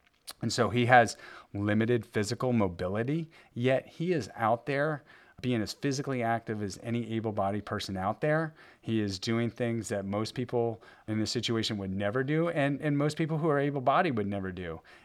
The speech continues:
And he's being super inspirational to people with all kinds of disabilities. And so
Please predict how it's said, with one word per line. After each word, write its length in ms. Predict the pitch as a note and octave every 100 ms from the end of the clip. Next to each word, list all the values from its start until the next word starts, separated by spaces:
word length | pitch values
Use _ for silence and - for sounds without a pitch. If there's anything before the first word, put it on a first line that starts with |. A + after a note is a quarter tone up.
| -
And 100 | D3+
he's 140 | D#3+
being 220 | G3 F#3
super 760 | - - - F3+ F#3+ F#3+ D#3+ C3+
inspirational 680 | A#2+ - A2 G#2+ G2+ G#2 G2+
to 100 | -
people 300 | B2+ A2+ A2
with 120 | G2+ - -
all 240 | B2+ B2+
kinds 320 | - B2 B2
of 100 | A2+
disabilities. 720 | G#2+ - G#2+ A2 G#2+ F#2+ F#2 G#2+
And 120 | G#2
so 300 | C#3 B2